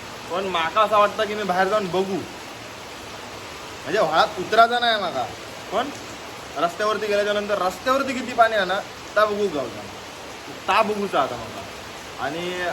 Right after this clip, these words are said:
आज रविवार असल्यामुळे ना, आमचे पोरगे माका वाटतं बिर्याणी करतात, अ, इकडचे. तर, अ, ते बिर्याणी घेऊन काहीतरी सड्यावरती जाऊचो विचार करत होते,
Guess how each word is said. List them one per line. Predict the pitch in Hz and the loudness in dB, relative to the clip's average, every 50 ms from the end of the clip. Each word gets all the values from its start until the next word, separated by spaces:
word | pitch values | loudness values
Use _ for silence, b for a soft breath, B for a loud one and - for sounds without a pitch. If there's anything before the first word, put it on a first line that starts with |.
| - | 0
आज | 147 156 165 165 | 0 0 2 2
रविवार | 165 180 185 190 196 190 | 2 2 4 4 6 6
असल्यामुळे | 185 185 185 190 185 185 185 180 165 | 4 4 2 0 0 0 0 0 0
ना, | 160 170 185 - - - - - - - | 0 -2 -2 -4 -8 -10 -12 -12 -12 -10
आमचे | 131 147 151 175 | -8 -6 -4 -4
पोरगे | 156 170 170 175 170 180 185 190 196 196 196 180 | -4 -2 -2 0 0 2 2 2 2 2 2 0
माका | 175 170 | 0 0
वाटतं | 175 175 170 185 180 | 0 2 2 2 2
बिर्याणी | 170 175 175 185 185 180 175 | 2 2 4 4 2 2 0
करतात, | 151 143 120 117 139 156 180 - - - - - - - - - - - - - | -2 -2 -2 -2 -2 -2 -2 -4 -8 -10 -12 -12 -12 -12 -12 -10 -10 -6 -4 -2
अ, | 139 139 | 0 0
इकडचे. | 139 135 131 143 135 131 117 139 160 165 - - - - - - - - - - - - - - - - - - - - - - - - - | 0 0 -2 -2 -2 -2 -2 -4 -4 -4 -6 -8 -10 -10 -12 -12 -12 -12 -12 -12 -10 -10 -10 -10 -10 -10 -10 -10 -10 -10 -10 -10 -10 -4 0
तर, | 165 165 170 | 2 2 4
अ, | 175 180 175 175 180 180 180 180 180 180 | 4 4 4 6 6 6 4 4 2 0
ते | 196 185 | 0 2
बिर्याणी | 170 175 165 175 185 196 202 | 2 4 4 4 4 4 4
घेऊन | 190 185 196 202 196 | 4 4 4 2 2
काहीतरी | 175 185 180 190 202 185 | 2 4 4 4 4 6
सड्यावरती | - 170 165 175 - 202 190 190 190 | 6 6 6 8 6 6 6 6 6
जाऊचो | 185 185 185 185 190 185 - - - - - - - - - - 143 | 6 6 6 4 0 -2 -2 -6 -10 -10 -10 -10 -10 -10 -10 -6 -4
विचार | 165 180 185 208 220 220 | -4 0 4 4 4 4
करत | 214 208 214 226 233 220 | 4 4 4 4 6 6
होते, | 196 165 - 151 170 202 | 4 2 2 0 0 -2